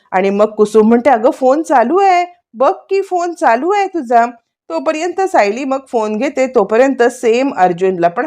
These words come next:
हाच भास झालेला असतो. अर्जुनला सायली आपल्या इकडे आलेली आहे, सायली आपल्याला भेटायला आली, सायली आपल्याशी बोलतीये, आपल्याला समजवतीये, हे सगळं दृश्य दिसायला लागतं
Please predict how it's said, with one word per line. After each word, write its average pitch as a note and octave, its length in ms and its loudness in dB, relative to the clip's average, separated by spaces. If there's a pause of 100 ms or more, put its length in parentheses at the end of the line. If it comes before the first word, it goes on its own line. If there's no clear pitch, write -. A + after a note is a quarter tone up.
हाच F#3 340 -2
भास E3 320 2
झालेला D3+ 300 -4
असतो. - 420 -6 (260)
अर्जुनला D#3+ 540 0
सायली D#3+ 400 0
आपल्या D#3 300 -2
इकडे E3 240 -2
आलेली F3 480 0
आहे, F3 280 0 (320)
सायली E3+ 320 2
आपल्याला F3 440 2
भेटायला G3+ 540 0
आली, E3 320 -2 (320)
सायली G#3+ 320 0
आपल्याशी G3 480 -4
बोलतीये, F#3+ 680 0 (240)
आपल्याला G3 440 0
समजवतीये, G3+ 760 0
हे C#4+ 380 -12
सगळं A3 520 2
दृश्य G#3+ 400 0
दिसायला F3 480 0
लागतं A3 420 0